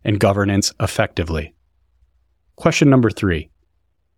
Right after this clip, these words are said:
What do you see as the roles and responsibilities of school board members? Based on my understanding, the role of a school board member is multifaceted and extends well beyond attending regular and committee meetings.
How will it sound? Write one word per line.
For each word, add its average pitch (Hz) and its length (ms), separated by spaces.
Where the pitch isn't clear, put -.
What 135 240
do 185 80
you 185 120
see 127 280
as 113 140
the 101 120
roles 110 380
and 127 100
responsibilities 95 1000
of 98 100
school 147 300
board 87 240
members? 82 420
Based 143 280
on 180 160
my 135 220
understanding, 90 720
the 113 100
role 135 260
of 156 80
a 147 60
school 131 300
board 127 220
member 98 340
is 107 180
multifaceted 104 1000
and 107 120
extends 110 460
well 98 240
beyond 110 420
attending 101 380
regular 107 540
and 104 240
committee 101 360
meetings. 90 540